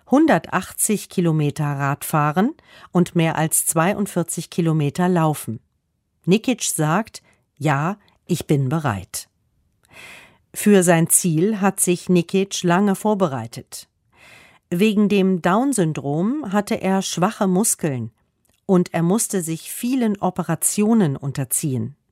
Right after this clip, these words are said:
Nikic sagt: „Ich weiß, dass ich nicht mit einem Top-Athleten mithalten kann.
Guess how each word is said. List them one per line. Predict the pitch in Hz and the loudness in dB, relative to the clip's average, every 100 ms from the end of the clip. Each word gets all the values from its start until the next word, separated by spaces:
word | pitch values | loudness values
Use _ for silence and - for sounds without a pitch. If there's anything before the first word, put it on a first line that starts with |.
| _ _ - - - _ - | _ _ -20 -20 -20 _ 2
Nikic | 180 - 226 - | 2 4 0 0
sagt: | - 165 175 190 - - _ _ _ _ | 0 2 2 -2 -12 -20 _ _ _ _
„Ich | 185 151 | -4 0
weiß, | 151 165 294 - | 2 4 4 2
dass | 180 160 | 0 -2
ich | 143 - | -6 0
nicht | 170 269 - - | 2 2 -2 -4
mit | 190 - | -4 -2
einem | 147 147 131 | -4 -4 -6
Top-Athleten | - 214 285 - 156 - 147 160 - 185 185 | 0 0 0 -4 -6 -2 0 0 0 0 2
mithalten | 202 254 180 151 139 139 | 2 0 -2 -2 -2 -8
kann. | - 147 113 | -4 -4 -4